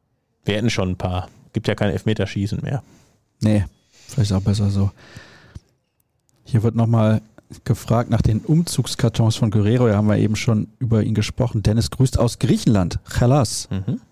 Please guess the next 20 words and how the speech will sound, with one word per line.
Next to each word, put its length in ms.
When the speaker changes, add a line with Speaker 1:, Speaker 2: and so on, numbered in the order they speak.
Speaker 2:
Also 300
Wahnsinn, 340
wo 60
die 240
Hörer 240
überall 280
unterwegs 500
sind. 180
Speaker 1:
Alle 160
Urlaub. 400
Speaker 2:
Ja, 160
frage 220
ich 100
mich 160
auch. 240
Vorgeplänkel, 720
schönstes 440
oder 140
hässlichstes 520
B-V-B-Trikot? 840